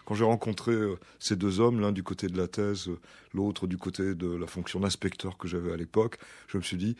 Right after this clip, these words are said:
c'est ça vers lequel je dois tendre, c'est ce type de comportement. Et ça a toujours été un modèle, c'est-à-dire, euh,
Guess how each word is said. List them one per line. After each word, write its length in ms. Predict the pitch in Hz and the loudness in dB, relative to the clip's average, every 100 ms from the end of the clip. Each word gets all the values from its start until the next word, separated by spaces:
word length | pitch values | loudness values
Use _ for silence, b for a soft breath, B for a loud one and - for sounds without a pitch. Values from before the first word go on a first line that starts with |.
| B B | B B
c'est 160 | - | 0
ça 320 | - 120 120 - - 104 | 2 4 2 -2 -14 -6
vers 200 | 98 92 | -2 0
lequel 440 | 90 - 123 113 | 0 0 0 0
je 160 | 95 98 | -2 -2
dois 220 | 92 92 | -2 -4
tendre, 360 | - 104 92 | -2 -4 -2
c'est 120 | - 90 | -6 -8
ce 140 | - | -8
type 260 | 90 - 104 | -8 -8 -6
de 100 | 98 | -6
comportement. 640 | 98 90 92 - 82 80 _ B B B B - | -6 -6 -8 -6 -8 -8 _ B B B B 0
Et 80 | |
ça 120 | 90 113 | 6 6
a 20 | |
toujours 300 | 117 127 131 | 6 6 6
été 140 | 104 | 6
un 80 | 101 | 2
modèle, 340 | 104 95 85 82 | 4 4 2 0
c'est-à-dire, 440 | - 98 104 | -2 0 0
euh, 60 | 87 | -2